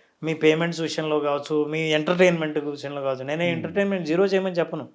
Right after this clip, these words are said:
Speaker 2: Hmm.
Speaker 1: మన జీవితానికి అన్నీ అవసరమే.
Speaker 2: కానీ ఇవన్నీ కూడా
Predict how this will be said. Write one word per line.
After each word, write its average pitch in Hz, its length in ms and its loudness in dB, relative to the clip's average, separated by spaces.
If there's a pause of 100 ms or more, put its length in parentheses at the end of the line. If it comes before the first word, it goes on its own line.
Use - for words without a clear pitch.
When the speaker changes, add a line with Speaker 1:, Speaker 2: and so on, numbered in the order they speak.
(180)
Speaker 2:
Hmm. 131 340 -4
Speaker 1:
మన 120 120 -8
జీవితానికి 156 460 -2
అన్నీ 156 200 0
అవసరమే. 156 400 0 (560)
Speaker 2:
కానీ 208 160 -6
ఇవన్నీ 185 220 2
కూడా 233 160 2